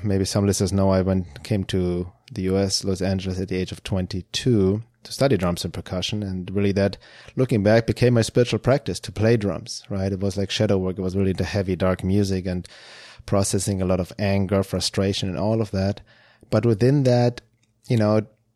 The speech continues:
helped me on many levels, but I still felt it, more and more stuff was coming up for me, right? It was like a downward spiral. And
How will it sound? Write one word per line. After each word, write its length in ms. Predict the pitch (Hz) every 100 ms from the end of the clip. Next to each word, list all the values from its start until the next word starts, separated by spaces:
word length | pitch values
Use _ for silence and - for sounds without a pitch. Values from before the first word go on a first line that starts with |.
| - -
helped 260 | 117 113
me 40 | 107
on 140 | 98
many 240 | 101 139
levels, 640 | 135 95 92 104 127 - -
but 200 | 110 104
I 60 |
still 800 | 98 - 117 113 113 113 113 110 - _ _ _ _ _ -
felt 560 | - 104 101 101 - -
it, 140 | 117 -
more 280 | 107 110
and 80 | 127
more 120 | 113
stuff 320 | 110 - 101 110
was 100 | -
coming 320 | - 95 92
up 180 | 95 -
for 160 | 92
me, 200 | 90 - _ _ _ _ _ -
right? 280 | 92 92
It 80 | 95
was 200 | 98 95
like 200 | 98 92
a 80 | 92
downward 460 | 90 95 95 92 -
spiral. 540 | - 98 98 98 95
And 280 | 95 90